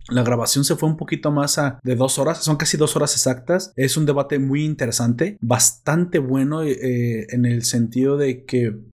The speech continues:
es respetuoso, es, creo que se definen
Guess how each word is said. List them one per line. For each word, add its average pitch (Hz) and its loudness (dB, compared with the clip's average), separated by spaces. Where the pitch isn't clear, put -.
es 127 4
respetuoso, 135 0
es, 127 -2
creo 131 4
que 143 -6
se 143 0
definen 131 0